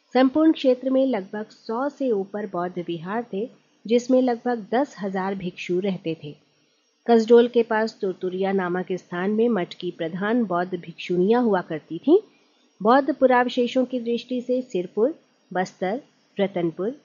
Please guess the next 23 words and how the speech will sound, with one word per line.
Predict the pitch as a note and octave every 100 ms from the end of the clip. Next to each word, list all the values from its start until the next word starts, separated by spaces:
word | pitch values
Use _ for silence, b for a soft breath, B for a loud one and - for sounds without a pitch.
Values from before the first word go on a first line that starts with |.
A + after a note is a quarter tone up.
| _ _ -
धनपुर, | G3+ A#3 B3 A#3+ A#3+ D4+ _ _ _
सरगुजा | A3+ A3+ A3+ B3
क्षेत्र, | B3 - A3 G#3+ - A#3 C4 _ _ _ _ F3+
आरंग, | F#3+ F#3+ F#3+ A3+
राजिम, | F#3+ F3 E3+ F#3+ G3+ A3+ _ -
रायपुर, | F#3 F#3 F3+ - F#3 A3 B3+ _ _ -
भोरमदेव, | - G3+ G#3+ A3+ A3+ G3+ G3+ A3 _
कवर्धा | - G#3 A3 A3 A#3+
आदि | A#3+ G3+ D#3+ D3+ G#3+
महत्वपूर्ण | A3+ F3+ - E3 E3 D#3
हैं। | D3+ C#3 _ _ _ _ _ _ -
भव | G3 D#4 D#4+
देवरण | B3 A#3 A3+ A#3 B3 C4
केसरी | - F#3+ F#3+ G3+ A#3+
के | A#3 A#3+ B3
भांदक | A3 F#3 F3 F#3+ A#3 C#4
शिलालेख | - A3 G3 F#3 F3+ G#3
से | - A3
पता | F#3 E3 E3+
चलता | - D#3+ D3+ A#3
है | B3 G3+ C4 B B _
कि | D4
भांदक | B3+ F3 F3+ G3 A#3